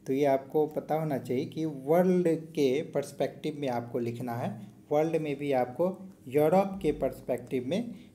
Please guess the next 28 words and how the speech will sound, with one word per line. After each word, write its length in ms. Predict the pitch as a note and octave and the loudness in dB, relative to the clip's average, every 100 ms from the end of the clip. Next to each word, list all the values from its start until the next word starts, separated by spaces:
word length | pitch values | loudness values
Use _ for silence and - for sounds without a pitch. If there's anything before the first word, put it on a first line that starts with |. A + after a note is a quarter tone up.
| - - | -14 -10
इसे 240 | D3 D#3+ | -2 2
आंसर 400 | C3 B2 A#2+ B2 | 2 0 -2 -4
करना 360 | A#2 A#2+ A#2 A2+ | -4 -4 -4 -6
है। 140 | A2+ - - - - - | -8 -14 -20 -20 -20 -10
आप 300 | D#3 D#3 - D3 D3 - - F3+ | -6 -6 0 0 0 -10 -10 -4
इंडियन 360 | D#3 E3 F#3 | 0 2 2
पर्सपेक्टिव 640 | F#3 D#3+ - D3 - D#3 D3 | 2 -2 0 -4 -2 -2 -2
से 380 | D3 F#3 - - | -2 -4 -4 -6
यहाँ 220 | C#3 C3+ | -6 -4
नहीं 180 | C#3 D3 | -4 -2
लिख 260 | C#3 B2 | 0 -2
सकते 300 | B2+ A#2+ - | -4 -10 -6
हैं, 140 | F3+ F#3 | -4 -2
क्योंकि 360 | D3 C3+ - | -2 -2 -2
ये 300 | C#3+ C#3 C#3 | -2 2 0
पी 400 | C3 - D3 D3 | 0 -6 -6 -2
एच 260 | C#3+ C3 C3+ | -2 -2 -2
आई 140 | B2+ | -4
सी 280 | B2+ - C3+ | -4 -4 -2
वन 200 | C3 C3 | -2 0
ज़ीरो 200 | B2+ C3+ | 0 0
फ़ोर 280 | C3 C#3+ C3+ | 0 0 2
आपको 360 | B2+ - C#3+ B2 | 0 0 -2 0
वर्ल्ड 440 | B2+ D#3 E3 D#3 | 2 2 2 -2
के, 380 | D3+ E3+ D#3 D3 | -2 0 2 0
अ, 100 | - - - - - | -2 -16 -20 -20 -2
हिस्ट्री 720 | C3+ C3 C3 D#3+ - C#3 C#3+ | 2 2 0 -6 -6 2 2
को 460 | C#3+ D3 G#3+ A3 | 4 2 2 -2